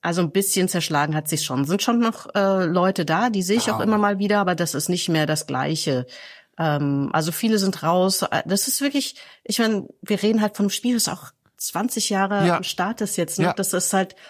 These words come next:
Speaker 1: muss man sich vorstellen, in der Zeit haben halt Leute, weiß ich nicht, geheiratet, Kinder bekommen, sind bereits wieder geschieden,
Speaker 2: Ja.
Speaker 1: äh, <laughs> haben das Land verlassen, irgend so. Also das gibt's auf jeden Fall auch. Ähm, aber es sind einige noch dabei.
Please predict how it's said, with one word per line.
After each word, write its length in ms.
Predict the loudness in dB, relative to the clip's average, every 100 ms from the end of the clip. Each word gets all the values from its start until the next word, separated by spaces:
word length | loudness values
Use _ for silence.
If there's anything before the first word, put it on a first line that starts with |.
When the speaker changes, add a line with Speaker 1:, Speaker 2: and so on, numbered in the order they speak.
| -4
Speaker 1:
muss 160 | -2 0
man 100 | -2
sich 140 | 0
vorstellen, 320 | -2 0 0
in 40 | 2
der 120 | 0
Zeit 260 | 0 -2
haben 160 | 0 0
halt 140 | 0 2
Leute, 640 | 2 2 0 2 2 2
weiß 180 | 0 0
ich 100 | -2
nicht, 120 | -2
geheiratet, 560 | 0 0 2 2 -2 -2
Kinder 220 | 0 2
bekommen, 320 | 0 0 0
sind 140 | 2 0
bereits 280 | 0 0
wieder 140 | 0 0
geschieden, 560 | 0 0 2 2 2 0
Speaker 2:
Ja. 400 | 0 2 2 -2
Speaker 1:
äh, 180 | -4 -4 -6 -10
<laughs> 200 | -14 -4
haben 140 | -2
das 160 | 0 -2
Land 240 | -2 -2
verlassen, 500 | -4 -4 -2 0 -2 0
irgend 260 | 0 0
so. 220 | -4 -8 -10 -10 -10 -4
Also 160 | -2 2
das 240 | 2 0
gibt's 280 | -4 -4 -2
auf 200 | 0 2
jeden 140 | 0
Fall 260 | 0 -2 0
auch. 460 | 2 2 0 -4 -4
Ähm, 340 | 0 2 0 0
aber 160 | -2 0
es 120 | 0
sind 180 | -2 0
einige 300 | 0 0 0
noch 160 | 0
dabei. 480 | -2 0 0 0 -4